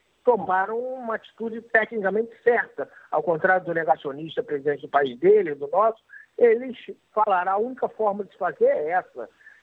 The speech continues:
e, e tomaram essa decisão, mas assim,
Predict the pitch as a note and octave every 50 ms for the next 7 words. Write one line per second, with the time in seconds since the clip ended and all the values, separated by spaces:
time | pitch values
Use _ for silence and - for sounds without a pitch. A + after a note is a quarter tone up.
0 | _ _ - D3 E3 F#3 G3+ G#3 G3+ - D3 D#3+ E3+ D#3+ - A3 G#3 F#3 F3 F3
1 | F3+ G3 F#3+ - G#3+ G#3 A#3 A#3 A#3 - C#4 B3+ G#3+ G#3 G#3 A3+ B3+ C4+ C4+ -
2 | _ _ _ _ _ _ _ _ _ - G#3 A3+ B3 C4 C#4+ D#4 D#4+ D4 C4 -
3 | - A3+ G3+ F3 D3 B2